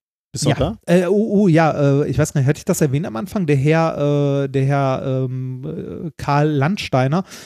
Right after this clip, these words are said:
Speaker 2: hat, äh, für diese Einführung, die Entdeckung der Blutgruppen neunzehnhundertdreißig den Medizinnobelpreis bekommen.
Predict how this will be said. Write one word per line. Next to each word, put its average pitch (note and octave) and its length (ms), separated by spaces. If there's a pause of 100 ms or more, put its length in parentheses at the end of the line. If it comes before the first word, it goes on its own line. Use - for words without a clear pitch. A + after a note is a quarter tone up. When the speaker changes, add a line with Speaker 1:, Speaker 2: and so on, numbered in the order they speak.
(160)
Speaker 2:
hat, - 200
äh, D3 160
für D3 260
diese C3 400
Einführung, D3 480
die C3+ 140
Entdeckung D3+ 320
der B2+ 80
Blutgruppen C#3 380
neunzehnhundertdreißig C3+ 680
den C#3 160
Medizinnobelpreis A#2+ 920
bekommen. A3 420